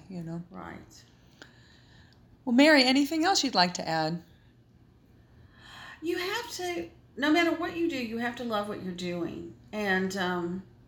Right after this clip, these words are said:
Speaker 2: I, I loved and still love marketing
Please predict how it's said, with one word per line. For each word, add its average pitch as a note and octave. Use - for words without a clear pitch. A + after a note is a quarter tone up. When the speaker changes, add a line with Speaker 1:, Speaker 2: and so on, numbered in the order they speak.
Speaker 2:
I, G3+
I C#4
loved G#3+
and F#3+
still C4
love D3+
marketing F3+